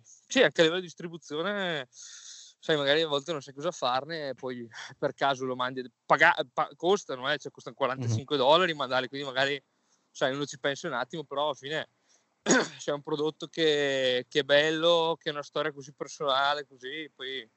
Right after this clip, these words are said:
Speaker 1: alla gente piace, l'hanno, l'hanno preso, comunque è sempre bella esperienza. Poi
Speaker 2: Mm-hmm.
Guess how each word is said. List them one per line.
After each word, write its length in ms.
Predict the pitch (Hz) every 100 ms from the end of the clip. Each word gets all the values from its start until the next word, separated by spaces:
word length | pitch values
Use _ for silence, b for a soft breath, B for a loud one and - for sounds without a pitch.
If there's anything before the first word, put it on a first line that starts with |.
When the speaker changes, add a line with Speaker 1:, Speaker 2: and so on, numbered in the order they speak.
| _ _ _ _ _ -
Speaker 1:
alla 160 | 120 120
gente 300 | 131 113 139
piace, 400 | 120 107 - 131
l'hanno, 540 | 117 110 139 147 - _
l'hanno 180 | 123 117
preso, 380 | 117 131 127
comunque 360 | 120 113 110 123
è 20 |
sempre 720 | - 120 117 117 107 104 101 _ B B B -
bella 240 | 120 117
esperienza. 680 | 117 - 113 113 123 123 - _ B B B B B 135
Poi 140 | 123
Speaker 2:
Mm-hmm. 100 | 147